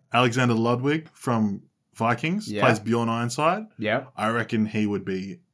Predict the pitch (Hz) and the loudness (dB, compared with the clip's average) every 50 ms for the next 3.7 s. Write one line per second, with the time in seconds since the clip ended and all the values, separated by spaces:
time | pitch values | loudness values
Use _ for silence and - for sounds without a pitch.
0 | _ _ - - - - - 101 104 98 92 92 95 95 104 120 139 135 - - | _ _ -20 -18 -14 -8 -6 -6 -4 -6 -6 -8 -8 -8 -8 -8 -8 -10 -12 -10
1 | 113 113 127 156 170 - - _ _ _ _ _ _ _ _ _ _ _ _ - | -8 -6 -4 -4 -4 -6 -10 _ _ _ _ _ _ _ _ _ _ _ _ -10
2 | 107 - 170 180 180 175 170 160 - 156 143 127 127 120 113 107 101 - - _ | -4 0 2 4 4 6 4 4 4 2 2 2 2 0 0 0 -2 -4 -10 _
3 | _ - 123 117 117 113 113 110 127 123 107 101 98 90 | _ -4 -2 -2 0 0 0 -2 -2 -4 -6 -8 -12 -14